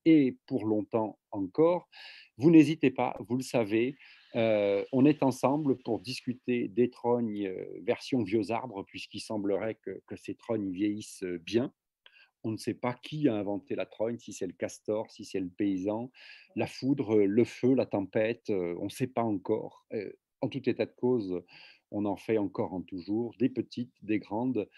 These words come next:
euh, des moyennes, euh, au service de nos paysages, de nos territoires et de nos agricultures.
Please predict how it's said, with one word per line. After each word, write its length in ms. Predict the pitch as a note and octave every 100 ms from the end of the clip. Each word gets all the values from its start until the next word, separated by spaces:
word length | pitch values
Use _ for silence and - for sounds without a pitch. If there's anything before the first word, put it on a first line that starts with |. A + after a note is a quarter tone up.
| - _ _ -
euh, 340 | G#2+ F#2+ - G#2
des 160 | G2+ B2+
moyennes, 680 | A2 G#2 G2+ A2 C3+ C3+ B2 _ _ _
euh, 140 | F#2 G2+ -
au 100 | A#2+
service 640 | - F2 F#2+ A2 A#2+ - G#2+
de 120 | A#2+
nos 140 | A2
paysages, 760 | G2 F#2 F2+ E2 F#2 G2 G2 E2+
de 80 | E2+
nos 100 | E2+ -
territoires 500 | F#2 E2+ - C3 A2
et 60 |
de 100 | F2+
nos 200 | G2 G2+ B2+
agricultures. 1040 | C3+ D3+ - F2+ - - F#2+ F2 E2+